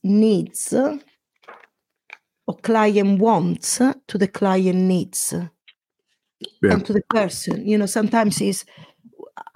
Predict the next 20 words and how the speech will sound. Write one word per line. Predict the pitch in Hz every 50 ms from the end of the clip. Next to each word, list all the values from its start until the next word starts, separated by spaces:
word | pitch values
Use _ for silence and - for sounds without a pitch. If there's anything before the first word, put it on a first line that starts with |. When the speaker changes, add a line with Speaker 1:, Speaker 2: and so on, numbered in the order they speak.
| - - -
Speaker 1:
I | - 226
run | 220 240 226 226 226
a | 214
clinic | 220 - 247 254 247 220 202 190 - -
where | 190 190 190
we | 185 202 196
are | 196 196 208
all | 220 214
soft | 202 - - 226 190 - -
tissue | - - - 240
therapists, | - 339 370 311 196 - - - - - - - 226
you | 226 208
know, | 160 151
so | - - -
all | - - 208 202
trained | 196 - - 220 190 185 185 180 - - _ _ _ _ _ _ _ _ _ _ _ _ -
in | 202 185 175
my | 175 156 170
school, | 185 - - - 370 370 359 349 339 302
and | 247 208 185 185 180 -